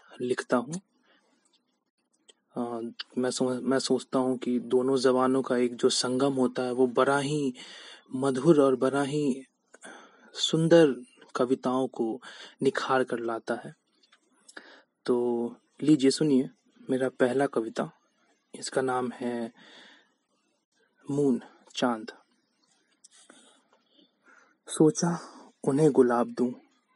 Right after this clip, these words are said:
पर उनके गालों की हया से ज्यादा लाल गुलाब कहाँ। फिर सोचा किताब दूं, मगर उनके हर कलाम में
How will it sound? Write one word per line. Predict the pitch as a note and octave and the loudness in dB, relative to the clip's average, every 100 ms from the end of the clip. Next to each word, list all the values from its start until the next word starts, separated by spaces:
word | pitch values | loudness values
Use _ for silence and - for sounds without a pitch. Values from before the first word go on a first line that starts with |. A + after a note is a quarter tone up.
| _ _ - | _ _ 4
पर | G3 | 6
उनके | E3+ C3 B2 D#3 | 6 2 4 4
गालों | D3 A#2+ A#2 C#3 | 4 0 4 4
की | E3 E3+ | 4 2
हया | - - A#2 C3+ | 0 -4 -2 0
से | - B2 | 0 0
ज्यादा | A#2+ A2+ B2+ | 0 0 0
लाल | B2 A2+ A#2 A2+ - - | 2 0 -2 -4 -2 2
गुलाब | B2+ A#2 A#2 - | 4 2 -4 -4
कहाँ। | B2 - A#2+ _ _ - - - _ | -6 -8 -16 _ _ -20 -20 -20 _
फिर | - C#3 C#3+ | -6 -2 2
सोचा | - D3+ F3+ C3+ - _ | 4 6 6 6 0 _
किताब | - A2 A2+ C3 | -6 -2 0 0
दूं, | C#3 C#3+ D3 _ _ _ - - D#3+ | 2 0 0 _ _ _ -20 -4 4
मगर | F3 F#3+ F3+ | 8 10 8
उनके | E3+ F3+ | 6 2
हर | - - F3+ | 0 2 0
कलाम | E3+ C#3 B2+ D3 F3 C#3+ | 2 2 6 8 8 6
में | B2+ | 0